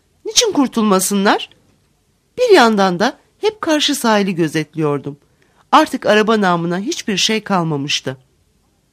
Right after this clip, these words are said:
"Ama madem ki beni oradan topçular geliyor diye uzaklaştırdılar, topçular gelince onlar ne yapar?" "Güvercinlerin kafesini açık bırakmamış mıydınız?"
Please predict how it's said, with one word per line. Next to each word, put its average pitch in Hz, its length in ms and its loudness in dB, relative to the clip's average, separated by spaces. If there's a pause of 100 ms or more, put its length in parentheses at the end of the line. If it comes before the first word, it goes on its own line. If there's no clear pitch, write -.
(760)
"Ama 233 200 6
madem 359 460 2
ki 247 160 -2
beni 233 220 4
oradan 190 500 2
topçular 196 500 -2
geliyor 185 500 0
diye 151 180 -4
uzaklaştırdılar, 160 1120 -4 (440)
topçular 427 460 0
gelince 285 400 2
onlar 247 460 2
ne 339 100 4
yapar?" 311 440 0 (920)
"Güvercinlerin 339 640 4
kafesini 214 480 0
açık - 360 -2
bırakmamış 415 540 0
mıydınız?" 147 540 0